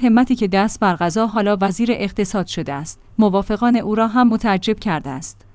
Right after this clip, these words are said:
همین چند روز پیش بود که وزیر اقتصاد در مجلس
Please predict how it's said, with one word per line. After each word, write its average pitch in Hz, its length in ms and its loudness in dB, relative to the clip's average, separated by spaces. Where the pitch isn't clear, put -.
همین 320 220 4
چند 269 300 4
روز 262 200 0
پیش 214 360 -2
بود 233 240 -2
که 196 160 0
وزیر 202 320 2
اقتصاد 247 600 0
در 185 160 4
مجلس 190 540 0